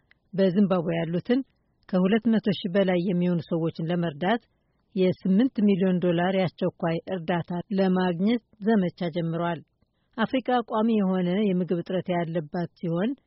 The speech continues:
በየጊዜው ድርቅና ጎርፍ ይፈራረቁባታል። ኤልኒኖ ከአንድ ጽንፍ ወደ ሌላ የሚሄድ የአየር ባህሪ ስላለው በኢኳቶሪያል አፍሪቃ የጎርፍ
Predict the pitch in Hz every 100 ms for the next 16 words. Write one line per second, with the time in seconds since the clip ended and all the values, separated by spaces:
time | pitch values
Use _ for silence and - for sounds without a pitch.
0 | _ _ _ - 202 208 202 180 175 196
1 | 233 208 185 - 185 175 160 170 202 -
2 | 220 - 185 170 170 156 175 160 180 156
3 | 165 _ _ _ _ _ - 190 180 175
4 | 190 180 185 233 - 180 180 208 180 -
5 | 180 208 - 190 175 175 170 165 165 180
6 | 190 240 - _ _ - 196 180 165 170
7 | 156 160 160 147 175 165 160 190 262 _
8 | _ _ _ - 185 190 180 220 214 208
9 | 196 - 196 185 175 - 190 160 185 165
10 | 180 185 233 220 190 180 175 185